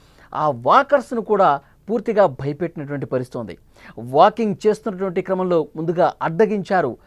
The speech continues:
గుర్తు తెలియని దుండగులు. అడ్డగించి వాగ్వాదం చేశారు. గొడవ జరిగింది.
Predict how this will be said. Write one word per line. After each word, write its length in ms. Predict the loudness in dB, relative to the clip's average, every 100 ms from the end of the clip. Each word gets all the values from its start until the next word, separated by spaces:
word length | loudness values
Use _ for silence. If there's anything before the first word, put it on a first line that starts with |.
| _ _ -4
గుర్తు 260 | -4 0
తెలియని 380 | 0 2 2 0
దుండగులు. 520 | -2 2 6 6 4 -4 _ -6
అడ్డగించి 680 | 0 4 4 2 0 0 -2 -10
వాగ్వాదం 540 | 0 2 4 4 4 0
చేశారు. 260 | -2 -2
గొడవ 340 | 0 4 8 8
జరిగింది. 520 | 6 4 2 0